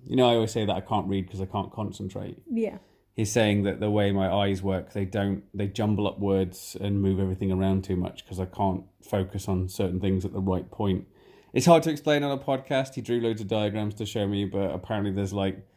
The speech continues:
Speaker 1: three fields of vision in your eye. There's a main one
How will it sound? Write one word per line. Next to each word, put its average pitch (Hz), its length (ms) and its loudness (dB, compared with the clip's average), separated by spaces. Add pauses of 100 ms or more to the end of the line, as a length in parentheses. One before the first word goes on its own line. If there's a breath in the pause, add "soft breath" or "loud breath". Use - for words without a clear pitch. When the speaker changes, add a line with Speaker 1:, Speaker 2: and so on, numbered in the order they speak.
(460)
Speaker 1:
three 107 460 4
fields 101 400 0
of 98 120 0
vision 92 280 0
in 95 140 2
your 95 180 2
eye. 95 160 2
There's 92 160 0
a 98 80 2
main 101 400 2
one 92 380 0